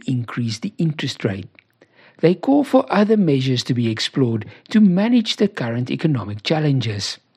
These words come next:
This episode is supported by the Bureau of Economic Research in Stellenbosch and the N W U Business School.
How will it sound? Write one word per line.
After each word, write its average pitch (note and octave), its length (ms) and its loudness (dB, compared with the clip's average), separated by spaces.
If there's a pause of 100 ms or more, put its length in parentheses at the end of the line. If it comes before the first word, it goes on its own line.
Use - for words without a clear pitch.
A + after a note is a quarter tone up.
(920)
This C4 260 4
episode C3 520 2
is - 120 -2
supported G#3 500 0
by E3+ 160 2
the E3+ 120 0
Bureau A2+ 400 0
of G#2 120 -4
Economic G#2+ 500 -4
Research G3 520 0
in G#3+ 80 0
Stellenbosch G#2+ 680 -4 (380)
and G#3+ 160 0
the A3+ 180 0
N G2+ 200 -6
W G2+ 260 -4 (220)
U C#3+ 40 6
Business C#3+ 480 4
School. G#2 400 -2